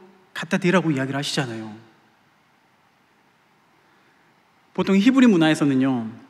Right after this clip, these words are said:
그 왼손잡이를 좀 부정적으로 봅니다.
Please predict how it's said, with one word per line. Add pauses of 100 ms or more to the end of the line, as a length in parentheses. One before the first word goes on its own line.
(800)
그 (520)
왼손잡이를
좀
부정적으로
봅니다.